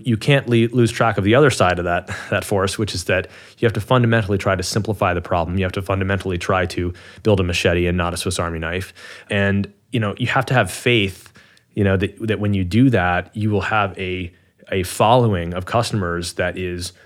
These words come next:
more valuable than the quantity of customers that you may be able to get, but you're gonna have high churn on. It's like these Kickstarters.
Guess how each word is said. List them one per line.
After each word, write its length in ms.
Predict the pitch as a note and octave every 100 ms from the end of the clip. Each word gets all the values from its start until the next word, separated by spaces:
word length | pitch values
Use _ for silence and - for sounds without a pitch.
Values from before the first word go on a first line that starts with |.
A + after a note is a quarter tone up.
| _
more 260 | G#2+ A2 A2
valuable 560 | G2 G2 A2+ G2 F2+
than 140 | F2+ E2+
the 60 | F2
quantity 720 | - G#2 G2+ F#2 - E2+ E2+ - _
of 140 | F#2+
customers 640 | - G2 - F#2 F2 F2 -
that 260 | F2 E2+
you 140 | F#2 F#2+
may 260 | G#2+ C3
be 120 | C3
able 120 | A#2 G#2
to 60 |
get, 320 | F2+ B2 A2
but 100 | -
you're 80 | F#2+
gonna 160 | F2+ F2+
have 140 | F#2+
high 160 | G2 F2
churn 360 | E2+ A#2 G#2
on. 200 | E2 E2+ E2 - - - -
It's 100 | -
like 120 | C#3+
these 120 | C#3 -
Kickstarters. 680 | D#3+ D#3 - E2+ D#2+ -